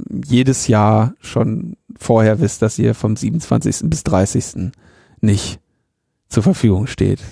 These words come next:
für irgendwas außer den Kongress der Chaoten aus dem Computerclub.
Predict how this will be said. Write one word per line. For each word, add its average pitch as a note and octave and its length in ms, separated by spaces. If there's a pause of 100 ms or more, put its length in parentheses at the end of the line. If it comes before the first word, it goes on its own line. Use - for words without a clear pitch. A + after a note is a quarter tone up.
(140)
für G#2 260 (100)
irgendwas G#2 520
außer G#2 500 (1120)
den F#2+ 260
Kongress G2+ 460
der G2+ 100
Chaoten - 520
aus - 180
dem - 120
Computerclub. - 680